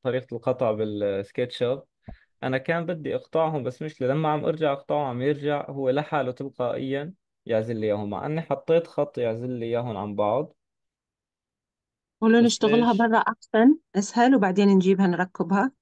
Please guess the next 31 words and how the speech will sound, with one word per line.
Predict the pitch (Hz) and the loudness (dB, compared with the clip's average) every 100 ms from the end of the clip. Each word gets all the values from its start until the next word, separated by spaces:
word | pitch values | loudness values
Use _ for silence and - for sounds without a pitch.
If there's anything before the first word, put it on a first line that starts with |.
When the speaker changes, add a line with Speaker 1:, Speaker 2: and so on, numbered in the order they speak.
| 151 | -8
Speaker 1:
هو | 175 196 | -2 0
نحن | 196 185 | 0 -4
الخطأ | 156 185 180 170 | -4 -2 -2 -2
اللي | 135 | -2
عملناه | 123 131 139 | -4 -4 -6
كان | 151 165 160 | -4 -2 -2
من | 165 | -6
البداية | 170 160 170 160 | -6 0 0 2
لازم | 151 147 160 - | -2 -2 -6 -6
أنا | 127 127 | -6 -2
راسم | 143 147 135 | -2 -4 -8
القطع | 127 - - 139 | -8 -6 -2 -2
لكل | 120 117 170 175 180 - _ - | -2 -2 -4 -4 -8 -16 _ -10
التفاصيل. | 120 113 107 127 120 110 110 113 110 - - | -6 -2 -4 -4 -2 -2 -2 -2 -4 -8 -12
بالبداية | 120 123 147 165 | -8 -2 0 0
خطر | 165 147 175 | 0 -2 2
لي | 202 | 2
Speaker 2:
مم. | |
Speaker 1:
إنه | 190 | 2
ممكن | 139 151 147 | -2 -6 -4
ما | 139 156 | -4 -4
تبين | 147 131 120 107 | -4 -4 -4 -4
بالريندر، | 110 123 139 117 123 | -6 -4 -6 -6 -8
بس | 139 120 - | -8 -12 -12
نحن | 110 104 127 139 | -14 -12 -6 -4
هون | 143 147 | 0 0
عندنا | 151 156 | 0 0
الارتفاع | 120 - 127 - 143 | -2 -4 -6 -2 -2
شوي | 143 139 139 131 | -2 -2 0 2
عالي، | 123 131 104 | 0 0 -4
فبالريندر | - 110 117 139 139 147 | -8 -6 -4 -4 -4 -6